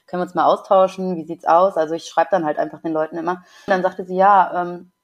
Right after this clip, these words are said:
genau. Und dann hab ich halt so ein, äh, eine, ein Coaching halt bei ihr gemacht und hab gesagt, hey, wie, wie funktioniert das dann? Ne? Also klar, auch dafür bezahlt. Und, ähm, mir dann Infos geben lassen. Und dann hat sie gesagt, ja, hier informier dich mal bei den Verlagen, wo würde das denn reinpassen?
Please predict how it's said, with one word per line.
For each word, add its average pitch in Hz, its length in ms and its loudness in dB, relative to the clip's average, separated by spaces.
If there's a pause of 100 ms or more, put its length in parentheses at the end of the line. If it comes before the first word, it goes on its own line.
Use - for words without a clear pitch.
(120)
genau. 180 380 2
Und 170 60 4
dann 170 80 0
hab 190 100 0
ich 202 60 -2
halt 190 120 6
so 190 80 -4
ein, 180 280 -6
äh, 156 120 -6
eine, 170 560 -2 (460)
ein 175 120 -6
Coaching 254 480 0
halt 240 140 2
bei 226 100 2
ihr 220 140 2
gemacht 220 220 -4
und 196 60 -8
hab 185 60 -10
gesagt, 185 220 -6
hey, 190 160 0
wie, 180 260 -6
wie 180 140 -8
funktioniert 185 500 -6
das 226 160 -2
dann? 208 260 -2
Ne? 214 200 2
Also 170 320 -2
klar, 175 260 2
auch 175 80 -4
dafür 165 240 -8
bezahlt. 254 400 4 (1000)
Und, 180 340 -4
ähm, 170 340 -4
mir 180 160 -6
dann 170 160 -4
Infos 226 380 -6
geben 202 220 -4
lassen. 185 260 2
Und 170 80 -6
dann 170 80 -2
hat 170 80 -6
sie 170 60 -16
gesagt, 165 180 -8
ja, - 60 -6
hier 185 220 -6
informier 170 360 -6
dich 185 140 -12
mal 175 120 -8
bei 165 120 0
den 160 120 -10
Verlagen, 190 440 0
wo 165 120 -8
würde 170 160 -4
das 160 140 -6
denn 151 100 -8
reinpassen? 185 640 -2